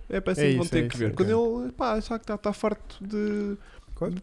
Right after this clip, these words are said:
Speaker 1: tá,
Speaker 3: crescer às
Speaker 1: eh,
Speaker 3: nossas custas.
Speaker 1: exatamente, ele vai abrir
Speaker 3: Quando
Speaker 1: um
Speaker 3: ele for
Speaker 1: canal
Speaker 3: grande,
Speaker 1: dele,
Speaker 3: ele abre o canal
Speaker 1: vai
Speaker 3: e caga em
Speaker 1: ser
Speaker 3: nós e depois
Speaker 1: exatamente,
Speaker 3: pronto.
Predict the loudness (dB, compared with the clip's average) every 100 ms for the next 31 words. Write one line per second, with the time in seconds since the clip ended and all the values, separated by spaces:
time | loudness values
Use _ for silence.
0 | 8 10 12 12 12 12 10 8 4 -2
1 | 2 2 6 4 4 2 0 0 2 4
2 | 6 8 8 8 10 10 8 8 8 6
3 | 2 2 4 6 6 8 10 10 10 10
4 | 10 8 4 6 6 8 8